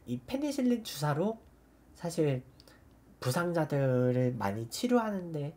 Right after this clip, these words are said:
감염병을 예방을 하는데 기여를 해요. 그렇다고 해요. 어쨌든 그렇고, 그래서 전쟁이 끝난 다음에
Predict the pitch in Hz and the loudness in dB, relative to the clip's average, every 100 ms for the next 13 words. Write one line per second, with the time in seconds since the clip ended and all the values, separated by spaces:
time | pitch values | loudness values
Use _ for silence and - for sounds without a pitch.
0 | - - 117 139 156 - 143 143 104 101 | -12 -4 0 0 -2 -2 -2 0 -2 -4
1 | 120 123 123 120 107 - 104 98 - 76 | -4 -4 -4 -6 -8 -8 -8 -8 -10 -18
2 | - - - - - - - - - - | -20 -20 -20 -20 -20 -20 -20 -20 -20 -20
3 | - - - - - - - - - - | -20 -20 -20 -20 -20 -20 -20 -20 -20 -20
4 | - - - - 123 135 143 156 156 139 | -18 -18 -20 -6 -4 -2 -4 -4 -4 -6
5 | - - - - - - - - - - | -10 -20 -20 -20 -20 -20 -14 -12 -12 -16
6 | - - - - - - 139 208 151 180 | -20 -20 -20 -20 -12 -6 -2 -2 -2 -2
7 | 131 127 - 127 - - - - - - | -2 0 -2 -2 -4 -20 -20 -20 -20 -20
8 | - - - - - - - - - - | -20 -20 -20 -20 -20 -20 -20 -20 -20 -20
9 | - - - - 220 254 254 175 160 208 | -20 -20 -2 4 6 4 4 4 6 6
10 | 233 220 262 285 320 285 135 131 147 113 | 6 2 0 2 0 2 0 2 2 -2